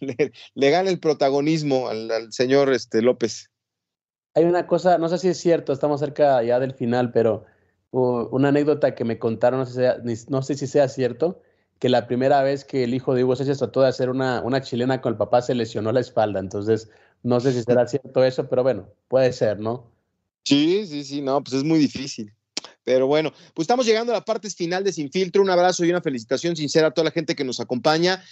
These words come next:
Speaker 1: Este, Cristian, pues que lo pases muy bien, va a estar trabajando, pero si tienes espacio ahí para, para echarte una muy buena cena, este, te lo deseo de todo corazón y que, y que disfrutes, este, un, una noche tan especial en este cierre de año.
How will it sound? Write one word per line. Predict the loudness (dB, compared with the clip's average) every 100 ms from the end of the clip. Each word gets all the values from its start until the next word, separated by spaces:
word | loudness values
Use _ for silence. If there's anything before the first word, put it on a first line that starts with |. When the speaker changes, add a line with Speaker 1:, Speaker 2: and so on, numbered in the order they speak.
| -20 -8
Speaker 1:
Este, | -8 0 2 2
Cristian, | 0 -2 0 0 0
pues | -6
que | -2
lo | -2 0
pases | -2 -2
muy | -2 0
bien, | 4 4 2 -2
va |
a | -4
estar | -2 -2
trabajando, | -2 -4 -2 -4 -4 -6
pero | -6
si | -6 -4
tienes | -4 -4
espacio | -2 0 0 0
ahí | -2
para, | 0 2 2 0 -6 _ _ -8
para | -4 -2
echarte | 0 -2 -2
una | -4
muy | -4 -2
buena | 0 0 -2
cena, | 0 0 0 -2
este, | -6 -8 -2 -2
te | -2 0
lo |
deseo | 0 2
de | 0
todo | 2 0
corazón | 2 0 2 -2
y | -2
que, | 0 0
y | -2 -2
que | -2
disfrutes, | 0 0 2 2 0 -10 -20 _ -8
este, | -6 -2 2 4 4 0 -2 0 -2 -6 -12
un, | -2 0 0 0
una | 0 2
noche | 0 0
tan | -2
especial | -2 -2 2 2 2 -2
en | -8 -8
este | -8
cierre | -4 0 2
de | 2
año. | -2